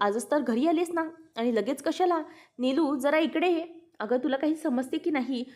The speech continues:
तू आज लगेचच तिला कामाला लावलीस." नीलू म्हणते की, "बाबा, मी तिला काही करायला सांगितलं नव्हतं, तीच आपली किचनमध्ये गेली आणि काहीतरी करायला लागली." तेव्हा ते म्हणतात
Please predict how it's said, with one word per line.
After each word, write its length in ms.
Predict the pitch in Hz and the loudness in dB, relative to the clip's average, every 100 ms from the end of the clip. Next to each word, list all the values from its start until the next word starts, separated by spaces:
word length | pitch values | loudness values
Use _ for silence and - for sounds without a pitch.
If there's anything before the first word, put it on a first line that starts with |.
| _ | _
तू 60 | - | -2
आज 180 | 262 208 | 0 0
लगेचच 380 | 214 247 302 320 | -2 -2 -4 0
तिला 160 | 302 | 0
कामाला 360 | 311 285 294 302 | 2 2 4 4
लावलीस." 360 | 294 277 302 - - | 2 2 -2 -4 -4
नीलू 280 | 392 277 370 | 0 2 2
म्हणते 300 | 415 403 277 | 2 0 0
की, 120 | 330 | 0
"बाबा, 260 | 254 233 247 | 0 2 2
मी 120 | 254 | 2
तिला 200 | 294 277 | 0 -2
काही 260 | 285 214 | -2 -2
करायला 320 | 294 226 190 269 | -2 -2 0 -2
सांगितलं 420 | 208 170 185 202 | -6 -12 -6 -4
नव्हतं, 220 | 208 196 - - _ | -2 -2 -4 -8 _
तीच 160 | 320 339 | -4 0
आपली 200 | 370 392 | 2 2
किचनमध्ये 500 | 381 - 349 339 320 | 2 2 2 4 2
गेली 340 | 294 294 285 - | 2 0 -2 -2
आणि 140 | 226 | -2
काहीतरी 360 | 254 214 226 226 | -2 -2 0 0
करायला 360 | 226 190 202 | 2 2 2
लागली." 280 | 202 196 196 185 - _ _ | 2 0 -2 -4 -12 _ _
तेव्हा 180 | 220 214 | -2 0
ते 120 | 202 | 0
म्हणतात 300 | 196 196 214 | 0 0 0